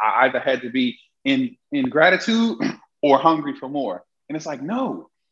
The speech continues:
I can hold both of those fully. I can be fully one hundred percent thankful and appreciative of where I am and what I have.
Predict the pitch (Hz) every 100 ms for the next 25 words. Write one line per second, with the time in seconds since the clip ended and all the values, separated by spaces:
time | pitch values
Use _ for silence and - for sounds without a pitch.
0 | _ _ _ _ 170 254 - 175 - 190
1 | 175 123 156 220 240 175 135 131 101 78
2 | - - _ _ 214 160 107 - - 139
3 | 127 - 254 262 175 117 190 240 202 208
4 | 196 170 165 185 165 - - _ - -
5 | 196 226 - - 107 - 95 - - 240
6 | 233 160 - 139 117 107 165 175 156 156
7 | 151 120 107 156 160 147 160 143 101